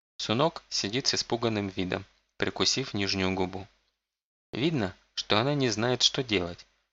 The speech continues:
но напряженно размышляет, пытаясь что-то придумать. «Юнми, почему ты не остановила свою сестру?» с упреком спрашивает мама. «Что теперь скажут соседи?»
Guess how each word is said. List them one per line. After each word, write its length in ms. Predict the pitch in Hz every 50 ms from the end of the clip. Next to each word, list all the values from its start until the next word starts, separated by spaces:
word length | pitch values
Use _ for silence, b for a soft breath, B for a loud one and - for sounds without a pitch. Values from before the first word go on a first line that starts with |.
| _ -
но 100 | - 101
напряженно 640 | 95 95 - - 98 95 95 92 110 135 147 147 139
размышляет, 680 | 135 131 117 120 120 - - - 101 90 87 85 - - _ _ _ _ _ -
пытаясь 380 | - - - - 101 117 123
что-то 340 | - - - - - - 95
придумать. 600 | - - - 95 92 90 87 82 87 - - - _ _ _ _ _ _ _ _ _ _ -
«Юнми, 800 | - 131 135 147 151 147 143 139 139 139 131 127 117 110 - - - _ _ _ _ _ _
почему 420 | - 180 - - - 185 180 185
ты 120 | 180 - 151
не 120 | 131 123
остановила 580 | 117 107 - - 120 117 120 117 113 104 104 101
свою 300 | 92 - 107 104 107 104
сестру?» 560 | 98 - 110 113 - - - 113 98 92 90 - _ _ _ _ _ _ _ _ _ _ _ _ _ -
с 120 | - - 101
упреком 420 | 95 - - 98 - - 95 92
спрашивает 680 | - - - 98 98 - - - 95 92 90 - -
мама. 340 | - 95 90 87 90 95 - - _ _ _ _ _ _ _
«Что 260 | - - - - - 208
теперь 300 | 202 - 165 - - 135
скажут 440 | - - - - 123 - 107 95 -
соседи?» 560 | - - 123 - - 110 98 92 92 95 -